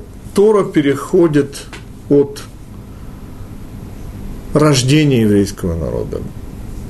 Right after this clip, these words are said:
становления еврейского народа там, на Синае, к реализации. И это третья из глобальных тем <clears throat> второй книги Пятикнижия. И практически все оставшиеся главы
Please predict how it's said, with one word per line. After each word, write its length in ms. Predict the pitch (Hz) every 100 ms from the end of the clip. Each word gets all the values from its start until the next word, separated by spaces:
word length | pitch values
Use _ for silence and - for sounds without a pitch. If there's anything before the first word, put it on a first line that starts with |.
| -
становления 960 | - - 151 143 139 139 156 151 143
еврейского 500 | 120 123 117 - 135
народа 600 | 123 120 120 127 107 95 80 - - - - -
там, 280 | 123 110
на 60 | 101
Синае, 600 | - 170 196 208 175 175 - - - - - - - - - - -
к 60 |
реализации. 880 | 156 151 143 135 120 95 - - - - - - - - -
И 60 | 170
это 180 | 160
третья 680 | 143 165 170 156 - 110 92 -
из 240 | - 107 101
глобальных 720 | 123 117 120 120 107 104 -
тем 360 | - 156 156 - - -
<clears throat> 360 | 170 185 151 123
второй 360 | - - 117 113
книги 260 | 110 104
Пятикнижия. 580 | 92 90 98 90 73 - - - - - - - - -
И 60 |
практически 580 | 135 156 175 170 160 151
все 380 | 143 - 170 143
оставшиеся 800 | - 110 - 127 107 113 104 139
главы 560 | 147 190 226 170 143